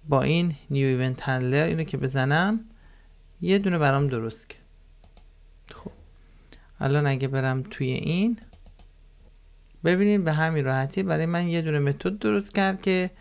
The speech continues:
دکمه دوم زمانی که اجرا می‌شه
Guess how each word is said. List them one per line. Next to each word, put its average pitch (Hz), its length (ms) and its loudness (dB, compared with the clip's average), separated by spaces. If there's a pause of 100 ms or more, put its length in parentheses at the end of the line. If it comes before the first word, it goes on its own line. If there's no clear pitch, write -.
(320)
دکمه 147 380 0
دوم 147 640 2
زمانی 143 420 0
که 139 180 0
اجرا 135 260 -4
می‌شه 170 520 0